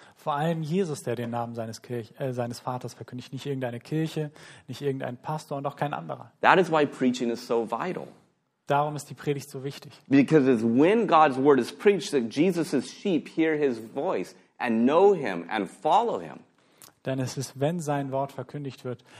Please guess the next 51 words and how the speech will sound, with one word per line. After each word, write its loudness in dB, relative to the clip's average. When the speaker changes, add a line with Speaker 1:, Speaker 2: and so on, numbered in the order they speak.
Speaker 1:
dass -6
seine -4
Schafe -6
seine -4
Stimme -8
erkennen -4
und -12
ihm -8
folgen -2
und -14
ihn -12
kennenlernen. -10
Speaker 2:
And 4
when 8
you 8
read 6
the 8
Gospels, 6
you 4
might 4
say, 2
"Well, 4
what 4
was 4
Jesus' 2
ministry 0
like?" -10
Right? 2
What 4
did 4
he 6
do? 2
Speaker 1:
Und -4
wenn -2
man -4
das -4
Evangelium -2
liest, -4
auf -8
die -10
Frage -2
hin, -4
was -2
war 2
Jesu -2
Dienst? -6
Wie -6
hat -2
sein -4
Leben -6
ausgesehen? -12